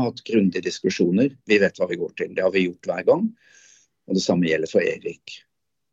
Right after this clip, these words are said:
Vi er blitt truet med å bli bombet i Gaza, både i to tusen og ni og to tusen og fjorten, så fikk vi beskjed fra israelerne at, eh, vi måtte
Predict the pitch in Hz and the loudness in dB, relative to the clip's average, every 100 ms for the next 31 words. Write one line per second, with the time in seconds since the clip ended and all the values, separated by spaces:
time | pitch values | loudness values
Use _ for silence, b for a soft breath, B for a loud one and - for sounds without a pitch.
0 | _ _ _ 131 147 156 - 147 127 85 | _ _ _ 4 6 2 -2 0 2 2
1 | - 104 98 107 95 101 98 95 78 104 | -2 -2 -2 0 0 2 2 0 0 -2
2 | 110 - - _ 95 90 90 - - - | -2 -6 -16 _ -2 0 0 0 2 2
3 | - _ 117 101 101 95 95 - 95 - | 0 _ 4 4 4 -2 -4 -2 -4 -4
4 | - - 95 92 - _ _ _ _ _ | -6 4 6 6 2 _ _ _ _ _
5 | _ _ _ _ _ _ - 95 131 233 | _ _ _ _ _ _ 4 6 8 6
6 | - - 127 - - - 107 - 120 - | 4 0 -2 -4 -6 -4 -4 0 2 0
7 | _ - 95 - - 113 98 95 95 - | _ 2 4 2 0 0 -2 0 0 -2
8 | 85 - 87 87 87 - - 92 98 90 | -6 -4 -2 -2 -4 -16 -12 -2 0 0
9 | 98 131 175 - - 101 95 95 69 98 | 0 -2 -2 -4 -4 -2 -2 -4 -4 -2
10 | 95 - | 0 0